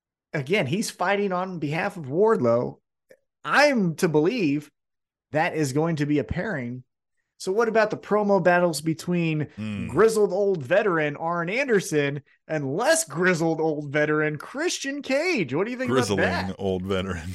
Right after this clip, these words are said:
Speaker 2: <laughs> Christian.
Speaker 1: <laughs> Grizzling, yeah.
Speaker 2: Uh, God, that could be great. Oh, that could be good
Speaker 1: That could be
Speaker 2: stuff.
Speaker 1: fun,
Speaker 2: Yeah. If we, if it
Speaker 1: right?
Speaker 2: was a couple weeks, I don't need it to be months. Let's get a good
Speaker 1: Yeah.
Speaker 2: couple weeks in here.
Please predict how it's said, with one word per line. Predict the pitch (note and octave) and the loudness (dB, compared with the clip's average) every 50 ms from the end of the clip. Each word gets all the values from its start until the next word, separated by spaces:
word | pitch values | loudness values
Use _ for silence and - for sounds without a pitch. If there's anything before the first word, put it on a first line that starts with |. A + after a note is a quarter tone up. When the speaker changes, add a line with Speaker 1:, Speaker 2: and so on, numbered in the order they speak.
| - - | -10 -8
Speaker 2:
<laughs> | E3 D3+ B2 - | -6 -6 -6 -2
Christian. | - E3 E3 D3 - - B3 - - C3 C#3+ C#3 B2+ | 0 0 2 2 2 0 -2 -2 -2 -2 0 2 2
Speaker 1:
<laughs> | |
Grizzling, | C#3+ A3 G3+ - F#3 D#3+ D3+ D3+ D3 D#3 | 2 2 0 0 -2 -2 -2 -2 -2 -2
yeah. | E3+ E3+ C#3+ B2 - - _ _ _ _ _ _ _ _ _ - _ _ _ _ _ _ _ - - - - - - - - | -2 -2 -2 -4 -6 -14 _ _ _ _ _ _ _ _ _ -20 _ _ _ _ _ _ _ -20 -20 -20 -20 -20 -20 -12 -4
Speaker 2:
Uh, | - B2+ B2+ A2+ G#2+ G2+ F#2 F2 F2+ | 0 0 2 2 2 2 0 -2 -2
God, | F2+ G2 A#2+ A2 A#2 | 0 2 2 2 4
that | F#2 G#2 - | 2 2 4
could | - E3+ D#3 | 2 2 0
be | B2 | 0
great. | F2 - F#2+ F2 D#2+ D#2+ - - - - - - | -4 -2 0 0 0 -2 -4 -6 -10 -14 -12 -6
Oh, | - B2+ G#2+ F#2 | 0 2 2 2
that | F#2+ A2 B2 - | 2 0 -2 -4
could | B2 G2+ | -4 -6
be | F#2+ G2 | -4 -6
good | F2+ G2 G2+ G2 | -4 0 2 4
Speaker 1:
That | F3 A#3 C#4+ - | 4 4 2 2
could | G4 E4 C#4 | -2 -2 -2
be | D#4 C#4 | -2 -4
Speaker 2:
stuff. | - - C#4 | -2 -2 -2
Speaker 1:
fun, | B3 D#3+ A#2 G2+ - - - | 0 0 -2 -4 -8 -14 -14
Speaker 2:
Yeah. | G#3+ G#3+ - | -12 -10 -6
If | - | -2
we, | D#3+ F3+ F3+ | -2 -2 0
if | G3+ F3 | 2 2
it | |
Speaker 1:
right? | G#3 A3+ B3+ B3 | 4 4 4 2
Speaker 2:
was | A3 | 0
a | G#3 | -2
couple | - - A3 F#3+ - D3+ | 0 2 2 2 2 2
weeks, | C3 B2+ G#2+ F2 - | 2 2 2 2 2
I | D#3+ E3+ | 0 0
don't | F#3+ F#3+ | 0 0
need | F3+ E3+ E3 | -2 -4 -6
it | C#3+ - | -8 -8
to | D3 | -10
be | C3 C#3 C3+ C3+ C3 | -8 -6 -6 -6 -6
months. | A#2+ A#2 A#2 A#2 A2+ A2 - - - - - - _ _ _ _ - _ _ _ _ - | -4 0 0 0 0 0 -4 -8 -8 -8 -8 -8 _ _ _ _ -20 _ _ _ _ -8
Let's | B2 A2 - | -8 -8 -6
get | C#3 C#3 | -4 -4
a | B2 | -4
good | G#2+ A2+ G#2 D3+ | -2 -4 -2 0
Speaker 1:
Yeah. | D3 | 0
Speaker 2:
couple | A#2 G#2+ F#2+ G#2 G2 | 0 0 0 -2 -2
weeks | G2+ G#2 G2+ G2 F#2 - - | -2 -2 -4 -4 -6 -8 -10
in | G2+ F#2+ F#2 | -8 -8 -8
here. | F2+ F#2+ F#2+ F#2 F#2 F2+ E2 | -8 -8 -6 -6 -6 -8 -10